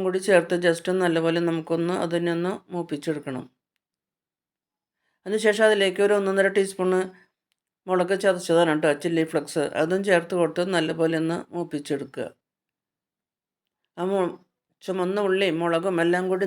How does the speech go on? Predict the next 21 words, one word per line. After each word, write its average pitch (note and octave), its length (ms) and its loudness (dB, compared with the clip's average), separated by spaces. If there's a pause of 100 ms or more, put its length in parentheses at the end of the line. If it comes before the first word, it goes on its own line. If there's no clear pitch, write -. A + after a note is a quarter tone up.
നല്ലപോലെ F#3 400 2 (100)
വെളിച്ചെണ്ണയിൽ F3 460 2 (100)
മൂത്ത് F3 320 -2
വരുമ്പോൾ F#3 320 0
തന്നെ F#3+ 220 -4 (480)
അതിന് F#3 200 2 (100)
നല്ലൊരു F3 360 2 (160)
മണവും E3 360 0
നല്ലൊരു E3+ 340 -2
ടേസ്റ്റുമാണ് E3+ 500 0
കേട്ടോ. C3 200 -10 (600)
ഒരു A#3 200 0
പുളിപ്പിന് G#3 440 4
വേണ്ടിയിട്ട് G3 340 4
ഒരു A3 80 2 (100)
ചെറിയ G#3 280 4 (100)
കഷ്ണം F#3 380 0
തക്കാളി F3 420 4
ചെറിയ F#3 220 4
കഷ്ണങ്ങളാക്കിയിട്ട് F3 680 0
ഒരു F#3+ 100 -4